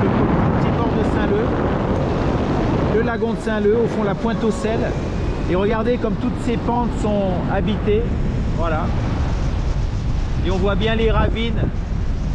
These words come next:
qui arrivent dans la mer. Alors quand il y a des, on est en période cyclonique, qui pleut énormément, et ben l'eau,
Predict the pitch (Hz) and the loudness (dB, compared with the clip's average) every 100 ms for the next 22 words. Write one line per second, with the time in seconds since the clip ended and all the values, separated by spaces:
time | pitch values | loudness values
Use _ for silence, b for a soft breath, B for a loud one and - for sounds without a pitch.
0 | - 190 185 202 185 190 185 170 180 156 | 0 0 0 0 0 0 0 0 0 0
1 | 156 - - - - - 175 214 214 214 | -2 -2 -2 -2 -2 -2 -2 0 0 0
2 | 190 180 185 185 190 214 202 - 214 - | 2 2 2 0 0 0 -2 -2 -2 0
3 | 214 226 - 196 - 226 226 226 220 208 | 0 0 0 -2 0 2 2 2 0 0
4 | 208 220 - - - - - 196 196 214 | 0 0 -2 -4 -6 -4 -2 0 2 2